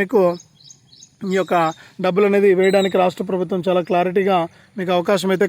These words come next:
కల్పించింది. మరి ఒకసారి ఆ జాబితాలో పేర్లు చెక్ చేసుకుని, ఏ కారణం చేత ఆగిందో తెలుసుకుని, దానికి సంబంధించి మీరు గ్రీవెన్స్ అనేది రైజ్ చేయండి. రాష్ట్ర ప్రభుత్వం తరపున మీకు డబ్బులు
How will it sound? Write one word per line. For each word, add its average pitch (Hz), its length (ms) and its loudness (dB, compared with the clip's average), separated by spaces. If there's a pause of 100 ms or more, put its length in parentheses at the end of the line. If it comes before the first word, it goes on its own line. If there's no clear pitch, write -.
కల్పించింది. 165 580 0 (440)
మరి 185 140 -2 (140)
ఒకసారి 202 340 0 (460)
ఆ 175 40 0 (120)
జాబితాలో 185 480 2
పేర్లు 190 260 0
చెక్ 175 200 -6
చేసుకుని, 190 360 -4
ఏ 185 120 -2
కారణం 190 340 0
చేత 180 220 -6
ఆగిందో 185 260 -4 (100)
తెలుసుకుని, 180 420 -6 (420)
దానికి 180 260 -6
సంబంధించి 190 400 -6
మీరు 175 200 -6
గ్రీవెన్స్ 190 380 -2
అనేది 180 220 -2 (460)
రైజ్ 180 240 -2
చేయండి. 185 300 0 (100)
రాష్ట్ర 175 280 -2
ప్రభుత్వం 175 400 -4
తరపున 175 320 -2
మీకు 175 200 -2 (460)
డబ్బులు 180 240 -2